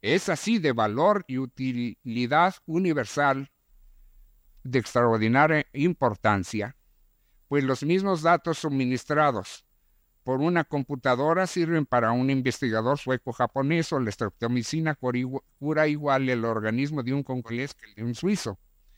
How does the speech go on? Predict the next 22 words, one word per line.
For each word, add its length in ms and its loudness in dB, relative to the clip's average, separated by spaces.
Pero 200 4
la 140 4
ciencia 800 2
es 180 -8
una 160 0
cosa 400 -2
y 40 2
estamos 380 -4
tratando 560 0
de 120 -4
aspectos, 540 -6
ah, 240 -14
estéticos. 840 -2
La 160 -2
ciencia 640 0
es 240 0
el 240 2
antónimo 1300 -2
del 180 -2
arte, 600 -2
su 280 -8
contrario. 920 -2